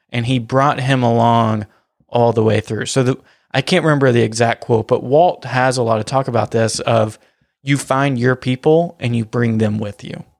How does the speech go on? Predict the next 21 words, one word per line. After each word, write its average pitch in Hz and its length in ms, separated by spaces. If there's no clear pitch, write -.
You 117 140
find 143 380
the 139 60
people 135 280
that 120 180
you 117 100
trust 151 640
and 113 200
that - 260
you 117 220
know 143 580
have 123 220
the 113 100
same 143 460
ambition 127 460
and 117 160
the 110 40
same 135 340
goals 127 300
as 131 160
you, 135 320